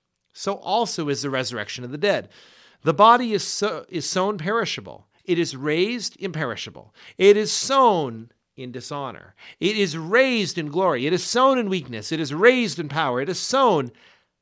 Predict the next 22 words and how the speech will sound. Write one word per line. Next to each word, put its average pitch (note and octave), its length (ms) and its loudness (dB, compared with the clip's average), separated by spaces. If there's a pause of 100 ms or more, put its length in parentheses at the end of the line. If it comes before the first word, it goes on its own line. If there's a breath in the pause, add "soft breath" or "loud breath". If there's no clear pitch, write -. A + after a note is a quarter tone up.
(140)
a C3+ 100 -4
natural D#3+ 520 -4
body. B2 300 0
It F3+ 40 2
is E3+ 140 -2
raised A3 280 2
a B3 60 -2
spiritual D4 640 0
body. C#3 340 2 (300 loud breath)
There G3 180 6
is A3+ 140 -2
a G#3 80 0
natural G3+ 460 -2
body, G#3 320 2
and F#3 120 -4
there F#3 140 -2
also F#3 460 -2
is D3 200 -6
a E3+ 60 -10
spiritual A3+ 480 -4
body. D#2+ 420 -12 (640 soft breath)
So F3+ 400 0